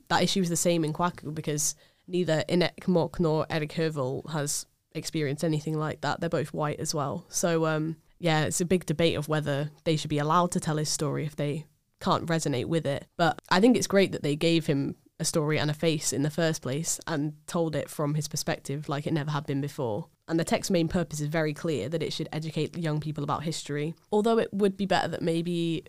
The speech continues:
the experience could be told by someone whose voice has been marginalised or someone who is closer to the experience, it's still good that someone's telling it and that Kwaku's voice is being amplified so that as many people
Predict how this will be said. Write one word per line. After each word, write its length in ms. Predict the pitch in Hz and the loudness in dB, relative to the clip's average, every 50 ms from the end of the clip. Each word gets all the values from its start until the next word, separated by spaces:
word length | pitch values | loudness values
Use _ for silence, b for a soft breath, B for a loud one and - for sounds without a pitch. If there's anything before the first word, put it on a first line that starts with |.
| _ _ _ _ | _ _ _ _
the 100 | 185 175 | -2 -2
experience 440 | 170 165 - - 170 170 - - - | -2 0 0 0 0 0 0 -2 -4
could 100 | 175 156 | -2 -4
be 80 | 175 | -2
told 320 | - - 180 170 170 170 156 | -2 2 2 4 2 2 2
by 480 | - 151 151 151 151 156 156 - - - | 2 2 2 4 4 2 0 -2 -2 -4
someone 280 | - 180 175 165 160 | -2 -2 0 0 0
whose 240 | 156 156 160 151 - | 0 0 0 -2 -2
voice 260 | 170 165 165 160 160 | 0 0 2 2 2
has 80 | 170 160 | 0 -2
been 160 | 147 160 165 | -2 -2 0
marginalised 720 | 160 156 160 165 160 165 160 160 160 160 160 160 165 160 - | 0 0 0 -2 -2 -2 -4 -2 0 0 0 0 -2 -2 -2
or 60 | 165 | -2
someone 240 | - 170 170 165 160 | -2 0 0 0 0
who 140 | 160 156 156 | 0 0 0
is 340 | 127 156 156 - - - - | 0 -2 -2 -2 -4 -4 -4
closer 280 | - - 170 156 - - | -2 -2 0 0 -2 -6
to 220 | - - 180 170 | -4 -2 -2 0
the 100 | 165 165 | 0 -2
experience, 800 | - - - - - 165 165 165 170 175 185 - - - - - b b b | -4 -4 -6 -4 -2 -2 -2 0 0 0 -2 -2 -2 -4 -6 -6 b b b
it's 160 | - 156 - | -4 -4 0
still 180 | - 226 214 | 4 4 6
good 160 | 208 190 180 - | 6 6 2 2
that 240 | 147 135 - - | 0 -4 -4 -4
someone's 440 | - - 185 180 180 160 147 147 151 | -2 0 2 2 2 2 0 0 -2
telling 320 | - - 175 165 160 143 139 | -2 -2 0 0 0 0 0
it 220 | 131 131 131 - _ | -2 -2 -4 -6 _
and 320 | - 151 151 151 147 147 | -6 -4 -2 -2 -2 -4
that 280 | 151 160 147 131 - - _ | -4 -4 -4 -4 -4 -6 _
Kwaku's 300 | 185 175 156 - 165 156 | -6 -4 -2 -2 -4 -2
voice 240 | 165 170 165 156 - | 0 -2 -2 -2 -2
is 60 | 151 | -2
being 200 | - 156 151 147 - | -2 -2 -2 0 -2
amplified 540 | - 165 160 165 160 151 - 151 151 151 151 | -2 -2 0 0 -2 0 0 0 0 2 2
so 200 | - - 156 156 | 2 2 2 2
that 160 | 156 - - | 2 0 0
as 100 | 165 175 | 2 2
many 220 | 175 170 165 165 | 2 4 2 0
people 680 | 160 - 185 175 160 - - 160 151 147 147 151 - | 0 0 -2 -4 -2 -2 0 0 0 0 -2 -4 -6